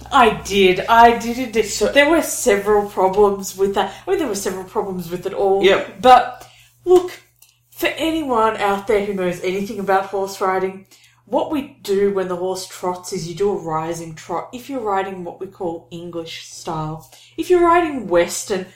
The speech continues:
Speaker 1: you don't rise to the trot. There was a Western saddle on the horse, and the
Speaker 2: He was
Speaker 1: rider was rising to the trot.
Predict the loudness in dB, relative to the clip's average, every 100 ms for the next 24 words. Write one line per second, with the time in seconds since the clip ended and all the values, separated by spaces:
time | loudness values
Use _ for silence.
0 | _ -2 0 2 2 0 4 6 6 4
1 | 0 -4 -2 -2 -6 -10 -20 -20 _ _
2 | 4 6 6 6 4 4 2 2 0 0
3 | 0 2 4 6 6 6 6 2 6 6
4 | 6 4 -2 2 2 4 4 8 12 12
5 | 10 6 0 -4 -2 8 8 8 6 2
6 | -4 -6 -6 -6 0 4 4 0